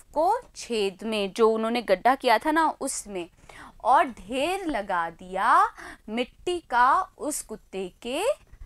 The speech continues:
शव पर। तो बच्चों, यहाँ पे देखते हैं क्या क्या हमने मीनिंग्स पढ़े हैं। सबसे पहला है डेड, डेड मतलब मरा हुआ,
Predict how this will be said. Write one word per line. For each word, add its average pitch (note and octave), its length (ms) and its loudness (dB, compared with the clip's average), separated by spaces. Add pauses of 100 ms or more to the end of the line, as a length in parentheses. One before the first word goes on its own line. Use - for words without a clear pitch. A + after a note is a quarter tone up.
(160)
शव G#3+ 380 2 (120)
पर। E3 180 -2 (580)
तो C4 60 -10
बच्चों, D4 280 0
यहाँ C4+ 340 4
पे D4 80 -2
देखते A#3 440 -4
हैं F4+ 300 4 (120)
क्या C4+ 160 8
क्या C4 160 2
हमने G3+ 280 -4
मीनिंग्स F3 380 -10
पढ़े E3+ 280 -10
हैं। - 280 -16 (1000)
सबसे B3+ 420 0
पहला F#3+ 420 -8
है D4 440 -4 (500)
डेड, F#3 300 0 (540)
डेड C#4+ 420 -4
मतलब G#3 600 2 (320)
मरा F#3+ 360 4
हुआ, G3 500 0